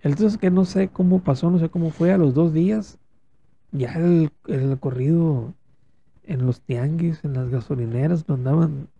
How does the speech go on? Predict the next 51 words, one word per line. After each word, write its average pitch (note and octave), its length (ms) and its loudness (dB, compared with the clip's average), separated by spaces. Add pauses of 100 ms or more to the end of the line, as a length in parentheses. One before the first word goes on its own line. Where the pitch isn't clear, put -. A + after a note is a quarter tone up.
lo C#3 120 -6
andaban C3+ 360 0
vendiendo, C#3 560 -2
o A#2+ 80 -2
sea, A2 460 -6 (720)
y A#2 140 -2
ya D3+ 280 4
mirabas D#3+ 380 4
pasar C#3+ 220 -2
un D#3 120 0
carro D3+ 460 -6
con D3 140 -10
la B2+ 80 -6
canción D3 460 -12
y, E3+ 280 -4 (800)
y - 80 -6
pues B2 180 -2
ya A#2 140 -4
te - 120 -4
empezaban D#3 440 -2
a - 20 -4
hablar C3+ 380 -10
de F#3 100 -14
que - 180 -16 (120)
esto, F#3+ 200 -14
y D3+ 60 -8
entonces, D3 540 -2 (1160)
en A#2+ 400 -2
ese B2+ 200 -4
entonces D#3+ 360 -2
te D3 120 -6
puedo D3+ 240 -2
decir, D#3+ 300 -2 (720)
sin C3 180 -4
temor B2+ 240 -2
a - 20 0
equivocarme, C#3+ 560 -4
que C3 140 -10
al A2 160 -4
menos G3+ 340 0
aquí D#3+ 160 -2
en E3+ 60 -4
Culiacán, E3+ 420 -4
nosotros D#3 400 -4
fuimos D#3 300 -2
el C#3 60 -4
primer C3 320 -6
grupo C#3 320 -4
que C3 120 -4
se B2 160 -6
hizo, A#2+ 420 -4